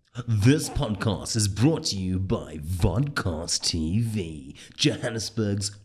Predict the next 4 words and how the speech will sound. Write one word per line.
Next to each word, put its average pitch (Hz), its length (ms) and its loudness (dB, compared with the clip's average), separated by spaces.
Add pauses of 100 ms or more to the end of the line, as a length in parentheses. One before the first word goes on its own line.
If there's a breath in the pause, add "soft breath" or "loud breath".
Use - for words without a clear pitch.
(100)
premier 113 680 -2
shared 95 560 -2
podcast 87 580 -6
studio. - 800 -6